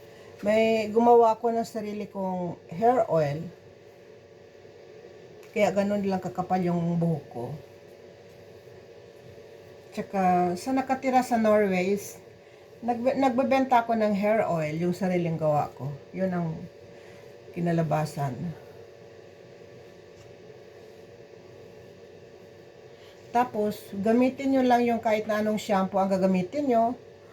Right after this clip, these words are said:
or kahit na anong conditioner ang ginagamit nyo. Dahil ako, ang ginagamit kong shampoo, halo-halo, conditioner, halo-halo. Pero, thirty minutes before ako maliligo,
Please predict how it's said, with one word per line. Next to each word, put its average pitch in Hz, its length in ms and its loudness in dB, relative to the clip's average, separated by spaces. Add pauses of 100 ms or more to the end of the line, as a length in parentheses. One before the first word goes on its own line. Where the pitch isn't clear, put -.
(280)
or 202 80 -4
kahit 220 320 0
na 202 160 0
anong 208 160 0
conditioner 196 560 -2
ang 185 160 0
ginagamit 160 640 -2
nyo. 156 80 -6
Dahil 202 240 2
ako, 233 240 0
ang 196 160 -2
ginagamit 185 400 -2
kong 185 160 -6
shampoo, 170 720 0
halo-halo, 180 640 -2 (720)
conditioner, 196 560 0
halo-halo. 165 720 0
Pero, 247 560 0 (640)
thirty 262 320 0
minutes 247 320 4
before 226 400 4
ako 220 240 -2
maliligo, 196 800 -2